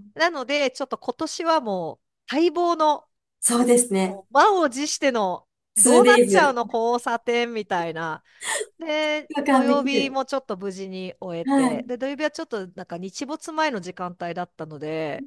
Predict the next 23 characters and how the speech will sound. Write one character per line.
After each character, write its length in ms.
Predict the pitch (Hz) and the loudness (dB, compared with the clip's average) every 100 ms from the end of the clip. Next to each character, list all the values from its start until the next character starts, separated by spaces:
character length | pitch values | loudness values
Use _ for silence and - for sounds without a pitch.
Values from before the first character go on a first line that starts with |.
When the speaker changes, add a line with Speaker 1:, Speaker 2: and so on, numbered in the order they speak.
| 220 | -12
Speaker 1:
う 20 | |
ん 40 | 190 | -8
う 80 | |
ん。 40 | - | -4
Speaker 2:
も 420 | 190 233 202 170 | 0 0 0 -2
う 120 | 156 - | -6 -12
す 240 | - - | -18 -8
ご 120 | 190 | -2
い 40 | 277 | 0
紫 180 | - 214 | 0 2
外 160 | 220 | 0
線 180 | 196 220 | 0 -4
を 40 | |
浴 120 | 202 190 | -4 -2
び 60 | |
な 120 | 202 | -4
が 100 | 196 | -2
ら、 300 | 190 190 160 - - - _ _ _ _ | -2 -2 -4 -8 -14 -14 _ _ _ _
Speaker 1:
<laughs> 0 | |
Speaker 2:
<laughs> 840 | - - - - - - - 415 - | 0 0 0 -4 -6 -6 0 -2 0
な 120 | 214 | -4
ん 120 | 208 | -4
か 260 | 185 - 185 | -8 -8 -6